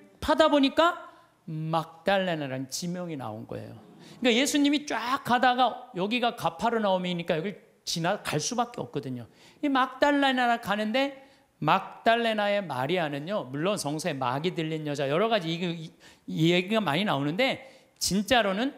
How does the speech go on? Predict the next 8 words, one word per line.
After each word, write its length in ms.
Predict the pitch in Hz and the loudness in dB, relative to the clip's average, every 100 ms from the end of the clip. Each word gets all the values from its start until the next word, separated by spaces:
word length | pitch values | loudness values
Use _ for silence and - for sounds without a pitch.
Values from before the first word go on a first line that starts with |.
| - _ _ | -14 _ _
갈릴레아 720 | - 143 175 233 262 254 240 220 | -4 0 2 2 2 4 4 2
호수에서 580 | - 330 311 254 190 | 2 -2 0 0 -2
물고기를 680 | 156 196 269 - 277 247 233 | -2 -2 -2 0 0 2 0
잡으면 420 | 160 151 160 160 160 | 0 -2 -2 -2 2
이 140 | 240 | 0
물고기를 600 | 151 220 240 233 214 214 | 2 -2 0 0 2 -2
잡아서 840 | 214 135 147 143 247 160 - - _ | 0 0 0 2 2 0 -8 -20 _
염장 680 | 156 160 185 190 185 208 139 | 0 0 0 -4 4 4 4